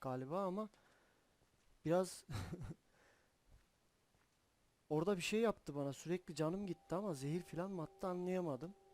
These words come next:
Yani ikinci olduk sonuçta. Yapacak bir şey yok arkadaşlar.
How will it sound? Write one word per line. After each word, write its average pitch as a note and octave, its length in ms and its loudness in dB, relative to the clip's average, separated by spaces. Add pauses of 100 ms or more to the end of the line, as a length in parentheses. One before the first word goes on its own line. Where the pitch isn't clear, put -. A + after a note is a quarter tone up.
(1200)
Yani C#3+ 360 2 (1300)
ikinci C#4 340 0
olduk D3 240 4
sonuçta. C#3 520 -4 (2250)
Yapacak F3+ 420 0
bir - 60 -6
şey G#3 160 2
yok G3+ 160 2
arkadaşlar. D3 1000 -2